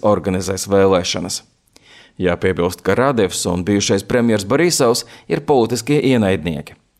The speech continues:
Iepriekš Bulgārijā parādījās video kadri, kur ar slēpto kameru tiek filmēta Borisova māja. Video varēja redzēt gan šīs mājas greznību, gan arī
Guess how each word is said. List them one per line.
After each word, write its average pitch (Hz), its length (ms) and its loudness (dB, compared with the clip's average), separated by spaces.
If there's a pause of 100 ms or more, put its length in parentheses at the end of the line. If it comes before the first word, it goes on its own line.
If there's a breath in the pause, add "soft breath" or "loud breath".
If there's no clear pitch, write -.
(100)
Iepriekš 98 400 -2
Bulgārijā 104 640 2
parādījās 104 640 0
video 143 340 2
kadri, 117 380 0 (340 loud breath)
kur 151 240 0
ar 120 80 0
slēpto 123 540 0 (100)
kameru 135 400 2
tiek 113 240 -4
filmēta 120 560 2
Borisova 101 560 0
māja. 104 400 2 (600 soft breath)
Video 90 440 -2
varēja 95 320 4
redzēt 92 400 0
gan 92 160 -2
šīs 92 240 -6
mājas 92 320 0
greznību, 123 600 2 (340 loud breath)
gan 139 160 0
arī 151 220 2